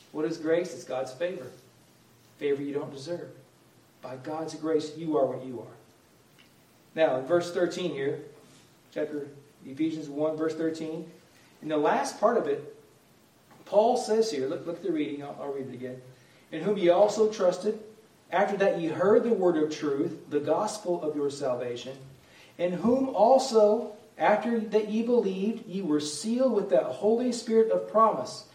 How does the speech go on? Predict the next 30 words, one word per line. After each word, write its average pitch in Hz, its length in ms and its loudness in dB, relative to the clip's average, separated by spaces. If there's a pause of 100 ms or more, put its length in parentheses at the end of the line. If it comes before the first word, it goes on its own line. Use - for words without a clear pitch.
(260)
which 190 220 2
is 226 140 2
the 196 200 -6 (140)
earnest 247 480 4
of 175 260 0
our 220 320 4
inheritance, 226 880 -2 (380)
until 160 240 0
the 214 80 4
redemption 214 760 0
of 156 120 -6
the 147 60 0
purchased 247 540 0
possession 196 760 -2
unto 180 160 -8
the - 140 -10
praise 190 480 -2
of 151 80 -10
his 147 120 -8
glory." 156 360 -2 (480)
Verse 233 220 4
fourteen 233 480 2
could 247 240 2
read 233 180 0
like 190 280 4
this, - 380 -4 (100)
that 151 120 -2
the 135 80 0
Holy 220 340 4
Spirit 143 600 -4